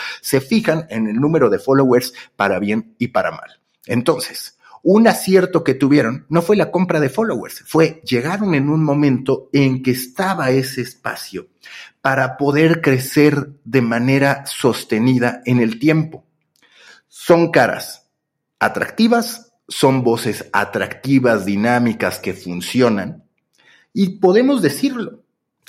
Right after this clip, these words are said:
No nos gusta llamarles, o no les gusta a muchos llamarles medios de comunicación, medio de comunicación actuality, pero,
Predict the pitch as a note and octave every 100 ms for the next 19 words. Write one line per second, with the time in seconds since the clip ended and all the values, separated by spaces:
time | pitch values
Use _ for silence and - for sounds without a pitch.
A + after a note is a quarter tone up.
0 | - _ _ - D#3+ A3+ B3 A3+ F#3 G3
1 | B3 - F#3 E3 F3+ G#3 F#3 C3+ C3 F2+
2 | G#2+ D3 A#2 D3 D#3+ G#2 G2 C3+ C3 G#2+
3 | G2 G#2+ C3 A2+ A2+ A2+ A2+ A2+ A#2 A2+
4 | A2 A#2 A2+ A2 - G2 - G#2+ B2 F#2+
5 | F2 F#2+ F2+ F#2+ F2+ E2+ F2+ G#2 G2+ G2
6 | - A2+ F#2+ - C#3+ - _ _ _ -
7 | F#3 F#3+ - - _